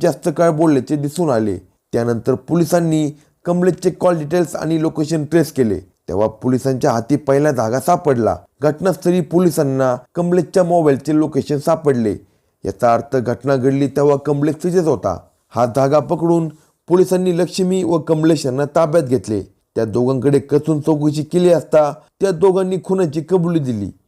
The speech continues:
कमलेशने सारा घटनाक्रम पोलिसांसमोर उघड केला. तसेच साथीदार रवी याचे नावही सांगितले. पोलिसांनी तातडीने रवी यालाही ताब्यात घेतले. केशवचा खून करून कमलेशने घटनास्थळी विषाची बाटली पुरावा म्हणून ठेवली होती,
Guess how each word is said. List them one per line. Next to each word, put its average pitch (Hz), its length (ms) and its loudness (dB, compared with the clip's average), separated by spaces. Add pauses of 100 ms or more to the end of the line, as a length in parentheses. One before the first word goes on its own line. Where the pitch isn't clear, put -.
(140)
कमलेशने 107 500 -2
सारा 131 340 2
घटनाक्रम 143 540 -2
पोलिसांसमोर 151 720 0
उघड 170 360 4
केला. 107 200 0 (460)
तसेच 123 280 -4
साथीदार 135 420 0
रवी 165 460 0 (240)
याचे 156 220 -2
नावही 190 340 4
सांगितले. 131 540 -4 (240)
पोलिसांनी 120 420 -2
तातडीने 143 560 0
रवी 156 300 0
यालाही 165 260 2
ताब्यात 170 360 0
घेतले. 107 420 -4
केशवचा - 760 -4 (120)
खून 147 220 -2
करून 165 360 2 (380)
कमलेशने 180 520 0
घटनास्थळी 160 640 -2
विषाची 156 440 -2
बाटली 151 360 -2
पुरावा 156 420 2
म्हणून 143 260 -4
ठेवली 185 280 0
होती, 113 360 -2